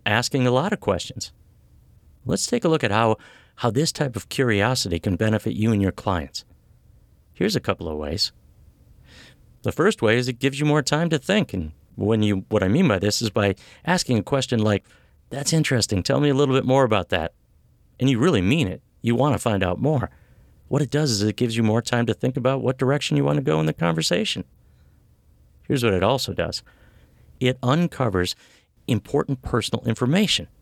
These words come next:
See, the client starts to tell you a little bit more about themselves or who else in their life is important to them, and you're finding out more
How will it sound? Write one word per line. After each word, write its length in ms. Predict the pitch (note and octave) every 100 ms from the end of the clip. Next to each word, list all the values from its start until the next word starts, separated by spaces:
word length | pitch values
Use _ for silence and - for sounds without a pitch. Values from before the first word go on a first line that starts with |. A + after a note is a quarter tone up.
| _ _ _ _ _ _ _ _
See, 200 | - D3+
the 100 | A#2
client 460 | - - G#3+ A#2+ -
starts 280 | B2 A2 -
to 80 |
tell 260 | - - D3+
you 120 | G#2+
a 40 | G2
little 200 | A#2 A2
bit 140 | G#2+
more 180 | G#2+ G#2
about 300 | F2 G#2 C3
themselves 560 | F2+ E2 - F2+ A#2+ - - _ _ _
or 320 | - G#2 F#2+ - _ -
who 200 | - B2+
else 260 | A#2+ A2+ -
in 80 |
their 200 | G2+ G2
life 600 | F2+ F#2+ A#2 A#2 - - -
is 140 | A2 A2+
important 420 | G2+ B2+ E3 A#2+
to 80 | F2
them, 220 | E2 G2+ - - - _ _ _ _
and 240 | A#2 A#2+ A2 _ _ _ _
you're 300 | G#2 A2 F#3+
finding 420 | - E3+ F3 D#3
out 200 | D#3+ E3
more 360 | A2+ D3 E3+